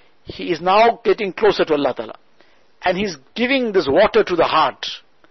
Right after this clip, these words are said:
which will now bring alive the heart. Now this heart will want to do what is correct. This heart will feel very, very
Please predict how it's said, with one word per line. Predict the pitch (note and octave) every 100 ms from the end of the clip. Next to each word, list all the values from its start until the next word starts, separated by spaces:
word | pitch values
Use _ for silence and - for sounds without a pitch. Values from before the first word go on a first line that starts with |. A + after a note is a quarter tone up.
| _ _ _
which | F3+ -
will | G3+
now | F#3+ F3+
bring | D#3 G#3 C4+ B3+ E3+
alive | E3+ F3+ A3 F3+
the | D#3+
heart. | D3 B2+ - - - - - - - - _ _ _
Now | G3 B3
this | A#3 F#3+
heart | C#3 F#3 A#3 -
will | F3+ D#3
want | F#3+ C4 -
to | A3
do | F3+
what | G#3+ A3+ G#3 F#3
is | F3
correct. | G3+ F3 C#3 - - - _ _ _ _ _ _
This | F#3
heart | B2+ E3+ B3 -
will | G3
feel | - B3 G#3+ D3+
very, | A3+ C4+
very | G#3+ A3 A3+ G#3